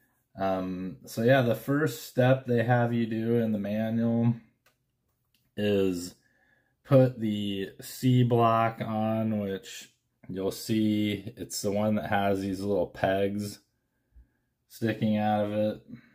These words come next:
So we stick those on, and you'll see that one side has this, like, recess in it and the other side does not, and so the pills go in on the recessed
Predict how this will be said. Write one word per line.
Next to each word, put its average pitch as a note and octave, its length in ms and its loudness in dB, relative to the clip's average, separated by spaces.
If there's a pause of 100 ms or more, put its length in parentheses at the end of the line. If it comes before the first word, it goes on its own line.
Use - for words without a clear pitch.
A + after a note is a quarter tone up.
(1160)
So F#2+ 140 -10
we F#2+ 100 -2
stick A#2 340 -2
those A2 400 2
on, G#2+ 720 0 (240)
and F#2+ 560 -4 (800)
you'll B2 180 4
see C3 520 6
that A2 340 2
one C3 320 4
side A#2+ 640 4
has A2 680 2
this, G#2 480 -2
like, F#2 400 -4 (680)
recess G#2+ 960 2
in A2 140 2
it G#2+ 220 0
and F2+ 120 -8
the F#2 60 -6
other G2+ 260 -2
side G2 540 2
does E2+ 240 -6
not, F#2+ 520 -2
and F#2+ 140 -10
so G2 100 -8
the - 120 -6
pills A2 500 0
go G2+ 240 -2
in G#2 160 -4
on F#2+ 140 -6
the E2+ 120 -10
recessed F#2+ 960 -6